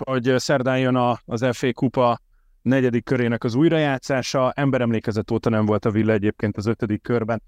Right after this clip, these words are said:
Nem most szakítsuk meg ezt a jó szériát, hiszen a Chelsea-nek kellene tovább mennie. És a legfontosabb, amivel kezdtük az adást, és itt kiemelném a végére, hogy a hó végén ugye azért van egy Liga Kupa döntőnk, és egy mérkőzésen történhet bármi,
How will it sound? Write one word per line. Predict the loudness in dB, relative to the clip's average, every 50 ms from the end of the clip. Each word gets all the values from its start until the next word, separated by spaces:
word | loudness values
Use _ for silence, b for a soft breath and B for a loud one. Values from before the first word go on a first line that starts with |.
| _ _ _ -6
Nem | -2 0 2 2
most | 2 0 0
szakítsuk | -2 -4 -2 -2 -2 -2 -2 -4 -2
meg | -2 -2 -2
ezt | -2 -4 -2 -2 0
a | 0 0 0 0
jó | -2 -2 -2 -2
szériát, | -2 -2 -2 0 0 0 0 -2 -2 -4
hiszen | -6 -6 -6 -6
a | -6 -4
Chelsea-nek | -2 0 0 0 0 -2 -4 -4 -4 -2
kellene | 0 0 2 2 0 -2
tovább | -2 -2 -2 -2 0 0
mennie. | 0 0 0 0 -2 -2 _ _ _ _ _ _ _
És | -4 0 0
a | 2
legfontosabb, | 2 2 2 2 0 0 2 2 0 2 0 0 0
amivel | 0 0 2 2 0 0
kezdtük | 2 0 0 0 0 -4 -2 -2
az | 0 0
adást, | 2 2 0 0 -2 -2 -4
és | -6 -6
itt | -6 -10
kiemelném | -2 0 0 2 2 0 0 0 -2 -2 -2
a | 0
végére, | 2 2 2 2 2 2 2 0 -2 -4 _ _ _ _ _ _ _
hogy | -2 0 2 2 2 0
a | -2
hó | -2 0 0 0 0 0
végén | 2 2 4 4 4 4 2 2 4
ugye | 2 2 4 4 4
azért | 4 4 2 0 2
van | 2 2 2
egy | 0 0 0
Liga | 0 2 2 0
Kupa | -2 -2 -2 -2 0
döntőnk, | 2 2 2 2 2 2 2 0 0 0 0
és | -2 -4 -2 -2
egy | -2 0
mérkőzésen | 0 -2 -2 0 0 0 2 2 0 0 0 -2 -2
történhet | 0 0 -2 0 0 -2 -2 -2 0 -2 -2 -2 0
bármi, | 0 2 2 2 2 0 0 0 -2